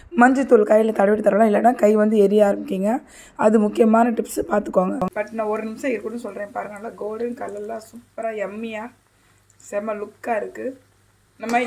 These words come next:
ஏன் இப்படி கிண்டிகிட்டே இருக்குன்னு சொன்னா பார்த்தீங்கன்னா, உங்களுக்கு வந்து அப்பதான் அந்த ஹீட் வந்து ஈவனா போகும் உங்களுக்கு. இன்னும் அது கொஞ்சம், இன்னும் கொஞ்சம் கிறிஸ்பா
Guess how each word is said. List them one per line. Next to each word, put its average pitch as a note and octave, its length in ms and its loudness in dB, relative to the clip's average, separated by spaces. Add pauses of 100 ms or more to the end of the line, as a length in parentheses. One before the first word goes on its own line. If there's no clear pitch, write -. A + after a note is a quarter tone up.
ஏன் D#4 180 0
இப்படி B3+ 220 -2
கிண்டிகிட்டே A#3+ 340 2
இருக்குன்னு A#3 300 0
சொன்னா G3+ 180 -8
பார்த்தீங்கன்னா, G3+ 380 -4
உங்களுக்கு A3 240 -2
வந்து A3 180 -4 (640)
அப்பதான் A#3 360 0
அந்த A#3+ 140 -2 (260)
ஹீட் C4 280 -4
வந்து A#3+ 140 -2 (160)
ஈவனா B3 260 -2 (140)
போகும் G#3 240 -8
உங்களுக்கு. F#3 380 -10 (1600)
இன்னும் C4+ 220 2
அது C#4 120 2
கொஞ்சம், A#3+ 480 2
இன்னும் C4+ 300 0
கொஞ்சம் A#3+ 260 0
கிறிஸ்பா B3+ 300 -2